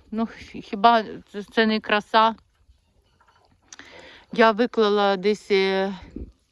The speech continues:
е, шорт, здається, в Ютубі. І, е,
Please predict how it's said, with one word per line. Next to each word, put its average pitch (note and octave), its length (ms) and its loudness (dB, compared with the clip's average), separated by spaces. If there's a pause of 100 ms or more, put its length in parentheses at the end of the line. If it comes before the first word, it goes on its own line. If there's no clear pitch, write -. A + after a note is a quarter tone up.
(840)
е, F#3+ 420 2
шорт, - 580 0
здається, G3 720 -2
в F3+ 40 -6
Ютубі. G3 600 -4 (1400)
І, G#3 600 0
е, G3 400 -4